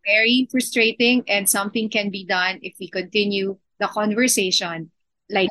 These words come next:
this one. So, maraming salamat. Pwede niyo po akong i-, <laughs> uh, i-message if you have, uh, questions, Ren. Um, I have a Facebook page. It's, uh, Nina Corpus.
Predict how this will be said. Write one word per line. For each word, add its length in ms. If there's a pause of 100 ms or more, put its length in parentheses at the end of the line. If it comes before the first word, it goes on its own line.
(160)
this 220
one. 300
So, 240
maraming 400
salamat. 560 (240)
Pwede 240
niyo 160
po 160
akong 160
i-, 240 (400)
<laughs> 400
uh, 160
i-message 720
if 160
you 240
have, 240
uh, 160 (480)
questions, 760
Ren. 320 (280)
Um, 180
I 80
have 220
a 240
Facebook 400
page. 500
It's, 280
uh, 240
Nina 280
Corpus. 800